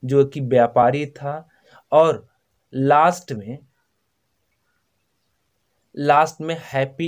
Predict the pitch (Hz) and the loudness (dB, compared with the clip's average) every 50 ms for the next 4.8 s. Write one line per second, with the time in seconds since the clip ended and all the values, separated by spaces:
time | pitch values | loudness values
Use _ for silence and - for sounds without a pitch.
0 | - - 139 139 139 139 147 151 139 156 147 139 135 135 - 135 131 135 139 143 | -8 -6 -6 -6 -6 -6 -8 -8 -6 -6 -6 -6 -8 -10 -8 -4 -2 -2 0 0
1 | 135 139 139 143 143 143 139 139 143 160 175 _ _ _ _ _ _ _ _ _ | 0 0 0 2 0 0 -4 -6 -8 -10 -12 _ _ _ _ _ _ _ _ _
2 | _ _ _ _ _ _ _ _ _ _ _ _ _ _ _ _ _ _ _ _ | _ _ _ _ _ _ _ _ _ _ _ _ _ _ _ _ _ _ _ _
3 | _ _ _ _ _ _ _ _ _ - 127 143 151 160 156 - - 170 175 - | _ _ _ _ _ _ _ _ _ 0 4 4 4 4 2 -2 -6 -8 -8 -8
4 | - _ _ - 143 151 160 165 165 165 147 147 160 190 - | -10 _ _ -6 -4 -2 -2 -4 -4 -6 -8 -8 -8 -8 -12